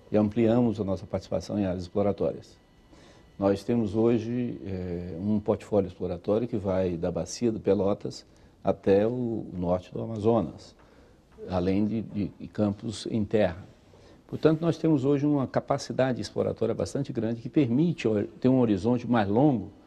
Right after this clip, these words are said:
de exploração por parte da Petrobras.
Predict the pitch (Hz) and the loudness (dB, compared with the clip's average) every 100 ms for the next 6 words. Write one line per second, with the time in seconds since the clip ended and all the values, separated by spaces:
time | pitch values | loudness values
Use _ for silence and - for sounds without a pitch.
0 | - - _ 113 117 117 101 90 104 107 | -20 -20 _ 0 0 2 2 0 0 -2
1 | 113 - - - _ - 110 - 101 - | -4 -14 -20 -20 _ -4 0 2 2 2
2 | 107 107 - 98 82 - - | -4 -2 -2 -2 -4 -10 -14